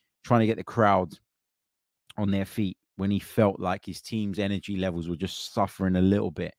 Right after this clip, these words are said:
And he obviously felt like that could go some way in, in lifting them and, and getting them back on it and all the rest of it. Whether it was going over to players and having a word with them at the right moments, whether it was carrying out the tactical tweaks that Mikel Arteta made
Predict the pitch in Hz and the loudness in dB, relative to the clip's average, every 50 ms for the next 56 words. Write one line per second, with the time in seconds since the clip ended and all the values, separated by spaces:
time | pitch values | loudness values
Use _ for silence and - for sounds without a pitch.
0 | _ _ _ _ _ _ _ _ _ _ - 92 98 101 101 92 - - 95 - | _ _ _ _ _ _ _ _ _ _ -10 -8 -6 -6 -6 -6 -8 -12 -16 -12
1 | - - 104 98 - - 87 95 95 - - - - 95 78 - _ _ _ _ | -6 -4 -4 -2 -2 -4 -4 -4 -6 -6 -6 -4 -6 -6 -6 -6 _ _ _ _
2 | _ _ _ _ - 104 101 98 - - - 110 101 101 98 95 95 95 95 92 | _ _ _ _ 6 6 6 6 6 4 2 2 4 4 2 2 2 2 0 0
3 | 90 90 95 - 92 90 90 98 101 98 82 - _ 101 92 90 87 87 87 85 | -2 -4 -6 -6 -4 -2 0 0 0 -2 -4 -4 _ -4 -4 -4 -4 -4 -6 -6
4 | 85 82 82 85 82 - 90 85 78 - 92 - 98 92 87 87 90 82 95 90 | -6 -8 -8 -10 -12 -10 -10 -4 -2 -2 -2 0 -2 -2 -2 -2 0 2 2 2
5 | 87 - - 101 95 90 85 82 80 85 90 95 95 87 92 92 92 87 - - | 2 0 0 0 0 0 0 -2 -4 -4 -4 -2 0 0 0 0 0 -2 -2 -4
6 | 90 78 80 - - - - - - - _ _ _ _ _ _ _ _ _ _ | -4 -4 -4 -6 -6 -14 -20 -20 -20 -20 _ _ _ _ _ _ _ _ _ _
7 | 104 113 113 110 107 107 107 110 113 110 104 92 - - 127 123 120 113 117 117 | 10 12 12 12 12 12 10 10 8 8 8 8 8 8 8 10 10 10 8 8
8 | 113 101 101 - 104 - - 117 107 101 95 92 85 95 90 92 107 104 101 104 | 8 6 4 0 -4 -4 -2 0 0 2 0 0 -2 -4 -4 -2 -2 0 0 0
9 | 104 95 104 110 107 104 90 98 85 - 95 87 82 78 _ _ - 98 - 104 | 0 2 2 4 4 2 0 -4 -8 -8 -10 -10 -10 -12 _ _ -12 -10 -8 -6
10 | 98 95 98 92 87 - 101 101 101 95 90 82 80 - - 104 98 98 95 98 | -4 0 0 0 0 0 -2 -2 0 0 -2 -4 -6 -8 -8 -6 -4 -2 -2 -4
11 | 98 95 - - - 107 113 113 113 110 107 98 101 107 104 98 92 - 98 92 | -4 -8 -10 -10 -4 0 0 2 2 0 0 0 2 2 2 0 -2 -4 -6 -6
12 | 90 - - - - _ _ _ - - 123 - - - 117 - 95 92 78 - | -6 -8 -12 -18 -20 _ _ _ -10 -8 -8 -8 -8 -12 -12 -10 -8 -10 -10 -8
13 | - 117 110 95 - - - - - - 95 92 - - 98 90 87 87 - 104 | -6 -6 -6 -6 -6 -12 -14 -14 -10 -8 -10 -8 -8 -6 -4 -4 -4 -6 -6 -10
14 | 95 - 90 87 98 98 92 82 | -10 -8 -8 -4 -2 -2 -2 -2